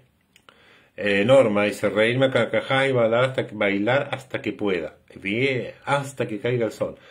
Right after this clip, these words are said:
Bailar hasta caer rendida. Muy bien, me gusta, Norma, felicidades.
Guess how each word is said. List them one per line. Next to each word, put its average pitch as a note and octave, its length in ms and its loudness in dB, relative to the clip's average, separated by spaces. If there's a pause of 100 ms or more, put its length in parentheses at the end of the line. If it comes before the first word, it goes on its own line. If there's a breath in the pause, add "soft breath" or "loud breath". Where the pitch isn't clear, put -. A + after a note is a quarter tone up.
(140 loud breath)
Bailar A2 340 2
hasta D3+ 220 -4
caer A#2+ 240 -6
rendida. C3+ 520 -6
Muy D#3+ 180 4
bien, F#2 240 -2 (160)
me A2 100 -4
gusta, B2+ 380 -2
Norma, G2 380 0
felicidades. G#2 720 -4